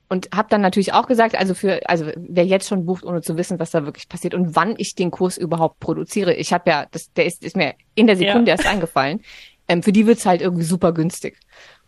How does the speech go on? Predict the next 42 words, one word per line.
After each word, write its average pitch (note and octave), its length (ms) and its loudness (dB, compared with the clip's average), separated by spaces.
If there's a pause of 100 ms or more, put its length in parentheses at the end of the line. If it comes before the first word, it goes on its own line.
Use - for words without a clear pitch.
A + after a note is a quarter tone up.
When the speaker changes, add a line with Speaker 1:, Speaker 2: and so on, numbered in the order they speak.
Speaker 1:
Und, F3+ 380 2
ähm, E3 260 0
hab - 100 -4
natürlich E3+ 280 -2
nicht - 120 -4
damit F3 200 0
gerechnet, F#3 320 -6
dass D#3 80 -10
irgendwer E3 260 -2
bucht. G#3+ 320 -2
Und - 80 -6
dann F3 140 0
hatte G3+ 180 -4
ich A3+ 80 4
aber A3+ 80 2
an A#3 80 2
dem A3 160 -2
Tag G3+ 240 0
irgendwie F#3 300 -4
hundertzwanzig, G3 920 0
äh, F3 300 2 (460)
hundertzwanzig G3 580 0
Buchungen A#3+ 320 2
oder D#3+ 240 2
so. E3+ 300 2 (240)
Speaker 2:
What? F#3 420 -8 (560)
Speaker 1:
Und G3 160 4
dachte F#3+ 180 0
so, F#3+ 220 2
„Okay, A#3+ 380 4 (560)
äh, F3+ 300 6 (480)
Speaker 2:
Okay. C#4+ 340 -12 (460)
Speaker 1:
d-, F#3 180 -2
das G3+ 300 0
war, C4 320 6
dass - 260 -2 (140)
die, A#3+ 300 2
äh, A3 160 4
Menschen A#3+ 420 4
sind A#3 200 2
irgendwie A#3 340 2
spontan.“ F3+ 480 2